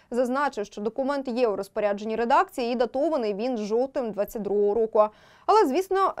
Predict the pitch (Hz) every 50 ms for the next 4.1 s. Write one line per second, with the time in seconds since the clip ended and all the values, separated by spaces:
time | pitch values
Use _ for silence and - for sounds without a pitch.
0 | 190 202 196 - - 214 233 285 269 220 214 208 220 214 196 175 185 165 - 170
1 | - 185 - - - 233 247 247 247 294 440 440 427 415 339 - - 233 208 226
2 | - - 220 202 269 370 392 349 240 247 294 269 285 311 - 285 277 285 311 269
3 | 254 359 415 415 359 262 233 214 214 208 208 - 220 214 - 240 269 254 - -
4 | - 208